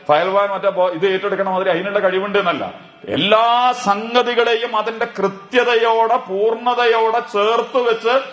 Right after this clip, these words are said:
കാര്യകാരണ ബന്ധങ്ങളുടെ അടിസ്ഥാനത്തിൽ എല്ലാറ്റിനും കഴിയുന്നവനാണ് അള്ളാഹു എന്ന. ആരോ കൊണ്ടേട്ട് അവിടെ തൂക്ക് എടുക്കാനുള്ള വെച്ചെടുത്ത എടുത്ത് പൊന്തിക്കും, എന്നിട്ട് തലയിൽ വെക്കും, അതിനോ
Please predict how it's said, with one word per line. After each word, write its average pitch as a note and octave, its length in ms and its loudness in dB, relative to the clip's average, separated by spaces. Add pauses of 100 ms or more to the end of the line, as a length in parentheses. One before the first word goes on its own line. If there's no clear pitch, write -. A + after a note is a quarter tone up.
(220)
കാര്യകാരണ A#3+ 760 2
ബന്ധങ്ങളുടെ A#3 720 -2
അടിസ്ഥാനത്തിൽ G#3 720 -2
എല്ലാറ്റിനും A#3+ 1080 0
കഴിയുന്നവനാണ് G3+ 680 0
അള്ളാഹു F3+ 320 2
എന്ന. B2+ 260 -6 (260)
ആരോ F3+ 420 2
കൊണ്ടേട്ട് A3+ 320 -2
അവിടെ A3 160 0
തൂക്ക് G#3 260 -4
എടുക്കാനുള്ള G#3 540 0
വെച്ചെടുത്ത G#3+ 380 -2
എടുത്ത് G3+ 400 0
പൊന്തിക്കും, F#3+ 420 0
എന്നിട്ട് G3 640 0
തലയിൽ G3 260 2
വെക്കും, F#3+ 420 -2
അതിനോ E3+ 220 -2